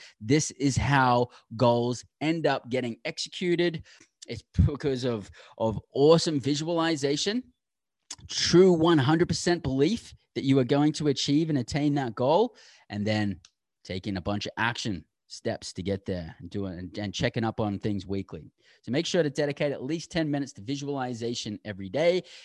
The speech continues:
However you make your vision board is up to you. I've, I've printed out,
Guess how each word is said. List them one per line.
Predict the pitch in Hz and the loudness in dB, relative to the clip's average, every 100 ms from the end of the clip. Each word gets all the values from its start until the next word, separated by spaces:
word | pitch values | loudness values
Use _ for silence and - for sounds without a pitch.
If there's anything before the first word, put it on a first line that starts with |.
| - | -18
However | - 180 185 165 | -12 -6 -4 -4
you | 160 | -2
make | 143 135 | -2 -4
your | 117 | -6
vision | 117 123 120 | -6 -4 -4
board | 120 120 | -2 -2
is | 107 | -2
up | 107 - | -6 -8
to | 95 | -12
you. | 87 85 - - - - | -10 -12 -16 -20 -20 -8
I've, | 131 143 - 123 | -6 -6 -10 -12
I've | 135 127 _ | -10 -12 _
printed | 151 143 131 | -12 -10 -6
out, | 135 127 120 | -4 -4 -8